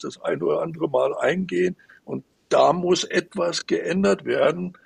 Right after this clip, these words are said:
Meine Hoffnung ist, dass dieser Prozess im Gange ist. Und vielleicht können wir mit dem Podcast sogar noch ein kleines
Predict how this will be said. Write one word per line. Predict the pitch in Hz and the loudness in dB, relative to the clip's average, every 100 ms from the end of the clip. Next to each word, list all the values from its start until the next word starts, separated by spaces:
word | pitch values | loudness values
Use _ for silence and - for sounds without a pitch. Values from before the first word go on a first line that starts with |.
| - - | -14 -2
Meine | 139 - | 0 2
Hoffnung | 190 - 226 214 | 0 0 0 0
ist, | 202 208 - - _ _ - | 2 0 0 -4 _ _ -6
dass | - | -4
dieser | - 185 190 | -2 0 0
Prozess | - 165 180 - | 0 0 0 0
im | 147 | -2
Gange | 139 214 151 | 0 2 2
ist. | 139 202 - _ _ _ - - - | 2 0 -2 _ _ _ -20 -20 -14
Und | 196 - | -12 -4
vielleicht | 160 135 | -2 0
können | 175 | -2
wir | 151 | -2
mit | 156 156 | -2 -4
dem | - | -4
Podcast | 196 - 180 | -4 -4 -4
sogar | - - 156 | -2 0 0
noch | - | 0
ein | - | -2
kleines | - 190 156 | 0 2 0